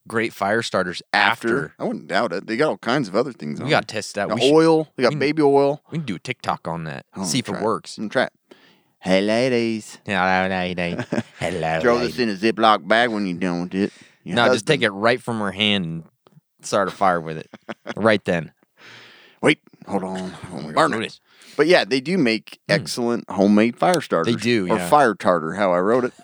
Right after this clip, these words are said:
Speaker 2: <laughs> Fire tartar.
Speaker 1: Fire tartar sauce.
Speaker 2: Um, soak 'em in a little Vaseline or any type of petroleum,
Speaker 1: Mm.
Speaker 2: and they can burn for a long
Speaker 1: Boom,
Speaker 2: time.
Speaker 1: you have a fireball.
Speaker 2: Yeah, <laughs> boom, boom, fireball.
Speaker 1: <laughs>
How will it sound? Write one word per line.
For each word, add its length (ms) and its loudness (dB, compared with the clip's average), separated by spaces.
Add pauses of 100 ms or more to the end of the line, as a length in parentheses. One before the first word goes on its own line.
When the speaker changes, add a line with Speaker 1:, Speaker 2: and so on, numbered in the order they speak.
(600)
Speaker 2:
<laughs> 80 -10
Fire 340 0
tartar. 340 -6
Speaker 1:
Fire 540 2
tartar 320 2
sauce. 480 6
Speaker 2:
Um, 220 -2 (880)
soak 260 4
'em 100 0
in 60 2
a 60 2
little 160 0
Vaseline 840 2
or 260 -4
any 200 2
type 240 2
of 80 -12
petroleum, 640 2 (240)
Speaker 1:
Mm. 240 -6
Speaker 2:
and 580 -8 (880)
they 140 -2
can 160 -12
burn 240 -4
for 180 -10
a 60 -8
long 100 -6
Speaker 1:
Boom, 180 2
Speaker 2:
time. 120 -4
Speaker 1:
you 60 -2
have 100 -8
a 60 -4
fireball. 640 -6
Speaker 2:
Yeah, 200 -8
<laughs> 0 -
boom, 340 -4 (260)
boom, 280 2
fireball. 600 -2
Speaker 1:
<laughs> 400 -2